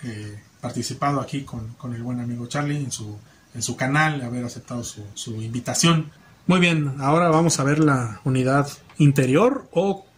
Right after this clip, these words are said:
evaporador. Vamos a encontrar una tarjeta electrónica muy simple, con un microcontrolador, como ustedes pueden ver aquí. Esta unidad, eh, cuenta con varios optoacopladores. Dos de ellos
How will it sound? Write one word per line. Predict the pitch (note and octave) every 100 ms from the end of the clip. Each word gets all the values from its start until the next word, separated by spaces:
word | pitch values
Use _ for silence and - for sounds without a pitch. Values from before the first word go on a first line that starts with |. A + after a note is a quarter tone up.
| _
evaporador. | - C#3 C3 C3 C3 G3 A#3 -
Vamos | A#3 G#3+
a | F3+
encontrar | D#3 D#3 F3
una | E3 D3+
tarjeta | B2+ C#3+ D3
electrónica | B2+ B2+ C#3 C#3 C#3+ C3+ C3+ -
muy | D3 C#3+
simple, | - A#2+ D3 D#3+ F#3+ - - - - - -
con | - C#3+
un | D3 C#3+
microcontrolador, | B2+ B2+ A#2+ B2 A#2+ A#2+ B2 E3 G#3 G3 - - -
como | B2
ustedes | A#2+ B2+ A#2
pueden | - A#2 A#2
ver | A#2
aquí. | B2 G#3+ B3 - -
Esta | E3 - F3+
unidad, | D#3 D3 D#3 D#3 D3+ C#3+
eh, | C3 B2+ B2
cuenta | D#3+ D#3+ - C3+ C3
con | C3 B2
varios | B2+ F#3+ D3 C#3 C#3 - - -
optoacopladores. | E3+ D#3+ E3+ D#3+ E3+ F#3 G3 F3 G3 G3 - - - - - - -
Dos | B2+ C#3 C#3
de | B2 D3+
ellos | E3+ B2+ C3 - -